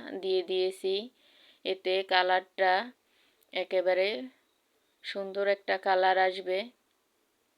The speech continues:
ফ্যাকাশে আসবে না। তো এটা কিন্তু সামান্য পরিমাণ, একেবারেই সামান্য, বেশি না।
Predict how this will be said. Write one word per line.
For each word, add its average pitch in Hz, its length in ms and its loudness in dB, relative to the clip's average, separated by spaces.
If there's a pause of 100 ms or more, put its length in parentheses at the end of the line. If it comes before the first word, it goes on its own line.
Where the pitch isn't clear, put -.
(680)
ফ্যাকাশে 185 640 -2
আসবে 185 380 0
না। 185 160 -4 (960)
তো 196 100 -4
এটা 208 180 0
কিন্তু 220 340 -6
সামান্য 196 480 0 (120)
পরিমাণ, 202 460 -2 (200)
একেবারেই 196 640 2 (840)
সামান্য, 190 460 -2 (120)
বেশি 196 380 -2
না। 185 180 -2